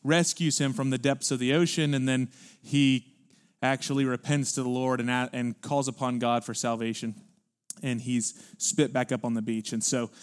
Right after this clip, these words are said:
that's where we're picking up the story here in chapter number three. And in many ways, what you find in chapters three and one is they kind of mirror one another.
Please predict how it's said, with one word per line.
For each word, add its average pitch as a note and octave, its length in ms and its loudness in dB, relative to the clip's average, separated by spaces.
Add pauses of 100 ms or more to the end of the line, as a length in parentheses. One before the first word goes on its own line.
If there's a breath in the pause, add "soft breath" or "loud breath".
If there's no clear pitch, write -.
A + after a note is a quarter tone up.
(160 loud breath)
that's C#3+ 220 2
where E3+ 100 0
we're D#3 100 0
picking C#3+ 300 -2
up C3 120 -2
the C3 60 -6
story C3+ 400 0
here C3 160 0
in B2+ 80 -2
chapter B2+ 300 -2
number A#2 220 -4
three. F#3+ 340 0 (260 loud breath)
And D#3 120 4
in D#3+ 80 4
many A#3+ 180 6
ways, D#3+ 240 4
what D3 160 0
you C3+ 60 -2
find C3 280 0
in B2+ 80 2
chapters B2+ 380 -2
three C#3 180 -2
and B2 120 0
one B2+ 200 0
is A#2+ 120 0
they B2 80 -2
kind C#3 180 0
of B2+ 80 0
mirror C3+ 260 0
one A2+ 160 -4
another. A2 380 -4